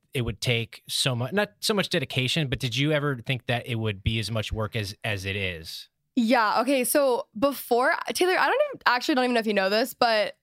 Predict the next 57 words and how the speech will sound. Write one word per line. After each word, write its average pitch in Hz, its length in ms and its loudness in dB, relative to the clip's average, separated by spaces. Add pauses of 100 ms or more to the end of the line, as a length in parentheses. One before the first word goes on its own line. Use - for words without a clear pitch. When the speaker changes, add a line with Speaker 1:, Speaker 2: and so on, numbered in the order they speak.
(160)
Speaker 2:
I 349 840 2
had 277 260 2
wanted 233 220 2
to 254 80 -2
start 269 160 0
a 262 40 -2
podcast 208 720 0
for 208 300 2
probably 214 340 0
a 233 60 4
year 208 240 0
and 208 80 2
a 202 40 -2
half, 196 300 -2
two - 200 -2
years 196 520 0 (320)
before 233 280 2
I 220 80 4
actually 220 260 0
started 214 400 0
one, 285 320 2 (320)
which 262 160 2
is 269 160 2
so 226 140 4
out 226 120 2
of 285 80 -4
character 202 360 2
for 269 140 -2
me 269 120 2
because 240 240 -2
if 214 80 0
I 214 140 4
wanna 233 240 2
do 208 160 -2
something, 247 520 0
I, 208 300 0
I'm 247 260 4
not 240 240 2
someone 254 280 2
who's 226 160 0
all 208 160 2
talk. 196 280 0
I'm, 220 100 0
like, 208 120 0
the - 80 2
opposite 208 400 0
of 254 100 0
it. 262 80 0
I 233 60 4
actually 202 300 0
don't 196 180 0
talk 196 240 -2
about 277 220 2
<laughs> - 0 -
things 320 260 2
that 320 180 2
much 339 400 0